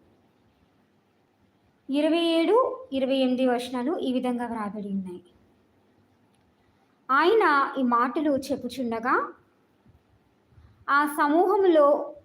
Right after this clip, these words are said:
నున్న ఒక స్త్రీ ఆయన చూచి, "నిన్ను మోసిన గర్భమును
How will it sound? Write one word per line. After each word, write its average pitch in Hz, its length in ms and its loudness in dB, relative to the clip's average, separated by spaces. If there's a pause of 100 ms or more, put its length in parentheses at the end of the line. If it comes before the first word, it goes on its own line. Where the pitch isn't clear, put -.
(180)
నున్న 254 440 0
ఒక 240 140 -10
స్త్రీ 330 600 -4
ఆయన 240 200 -4
చూచి, 226 760 -6 (1300)
"నిన్ను 302 220 6
మోసిన 359 600 2
గర్భమును 269 720 0